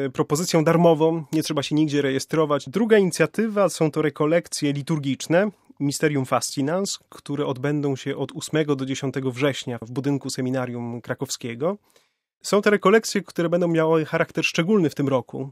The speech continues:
dlatego że odbędą się po raz dziesiąty. Rekolekcje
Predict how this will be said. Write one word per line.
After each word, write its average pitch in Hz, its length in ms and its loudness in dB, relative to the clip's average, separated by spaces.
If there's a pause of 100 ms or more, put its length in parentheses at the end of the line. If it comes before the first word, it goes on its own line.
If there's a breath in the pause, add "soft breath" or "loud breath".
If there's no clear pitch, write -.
(120)
dlatego 139 380 -6
że 135 140 -2
odbędą 139 320 -2
się 139 120 -6
po 143 100 -4
raz 135 140 -2
dziesiąty. 139 600 -4 (640)
Rekolekcje 170 1000 2